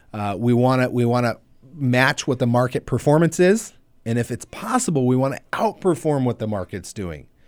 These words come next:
So it's tricky to do that and difficult to do that,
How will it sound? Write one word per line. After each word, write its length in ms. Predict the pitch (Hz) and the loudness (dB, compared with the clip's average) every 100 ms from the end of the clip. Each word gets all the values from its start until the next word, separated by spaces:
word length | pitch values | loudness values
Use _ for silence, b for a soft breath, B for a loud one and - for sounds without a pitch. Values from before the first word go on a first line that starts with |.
| b b b | b b b
So 160 | - | 0
it's 200 | 123 - - _ _ | 0 -2 -12 _ _
tricky 440 | - 208 202 147 | 4 4 4 -2
to 120 | 127 | 0
do 140 | 127 233 | -2 4
that 160 | 165 | 4
and 140 | 123 110 | 4 4
difficult 420 | 185 196 - 113 | 4 4 -2 -4
to 100 | 120 | -4
do 140 | 110 | -2
that, 300 | 113 107 110 | 0 0 -2